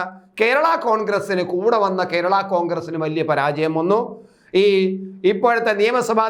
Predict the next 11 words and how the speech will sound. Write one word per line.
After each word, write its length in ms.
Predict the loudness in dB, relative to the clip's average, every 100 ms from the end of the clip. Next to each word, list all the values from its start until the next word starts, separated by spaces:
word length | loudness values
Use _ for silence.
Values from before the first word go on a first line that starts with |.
| 0
തെരഞ്ഞെടുപ്പിന് 600 | 0 0 0 0 0 -2 0
അടുപ്പിച്ചാണ് 640 | 0 0 -2 0 0 0 -2 -4 -10 -20 _
കേരള 260 | 0 2 2 0 -2
കോൺഗ്രസ് 420 | -2 0 -2 -2 -2
മാണി 260 | 0 0 2
ഗ്രൂപ്പ് 340 | 2 2 2 0 0 -6 -14 _ _ _ 2
യു 80 | 2
ഡി 60 | 2 2
എഫ് 100 | 0
വിട്ടിട്ട്, 360 | 0 0 2 2 0 -4 -16 _ _
ആ, 20 | 2